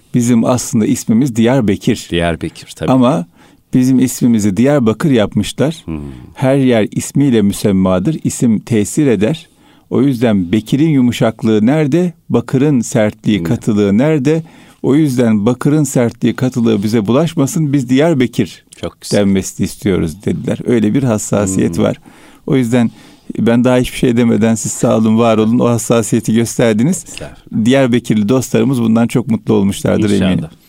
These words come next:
Speaker 1: Çünkü o konunun altını çizdiler, hususen
Speaker 2: Evet.
Speaker 1: vurguladılar. Şimdi tabii esas amacımız oradaki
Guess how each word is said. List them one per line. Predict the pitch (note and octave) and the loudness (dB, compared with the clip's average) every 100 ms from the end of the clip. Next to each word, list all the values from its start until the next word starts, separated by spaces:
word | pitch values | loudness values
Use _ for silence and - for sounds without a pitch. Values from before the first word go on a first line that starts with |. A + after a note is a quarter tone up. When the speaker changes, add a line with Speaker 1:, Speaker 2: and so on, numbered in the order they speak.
| _ | _
Speaker 1:
Çünkü | - B2 B2+ | -2 0 2
o | C3+ | 2
konunun | B2+ B2+ B2+ - | 2 2 0 -2
altını | A#2+ A#2 - B2+ | 0 0 0 -2
çizdiler, | B2 A#2 G#2+ G#2 | 0 0 2 2
hususen | G2 A2 E2+ D#2+ A#2 | 0 0 0 0 0
Speaker 2:
Evet. | A2 | 2
Speaker 1:
vurguladılar. | G2+ G2 G2+ F#2 F#2 G#2+ - - - - - - - - | 0 0 0 0 -2 -4 -8 -20 -20 -20 -20 -20 -20 -18
Şimdi | - F3+ F3 F3 - - | -4 0 2 2 0 -2
tabii | E3 D3+ D3+ - - | 0 2 0 0 -2
esas | D3+ F3 D3+ | 0 0 0
amacımız | C#3+ C#3 A#2+ A2 G#2+ - - G#3+ - | 2 2 2 2 0 -2 -8 -14 -4
oradaki | C#3 B2+ G#2+ - C3+ | 0 2 0 0 -4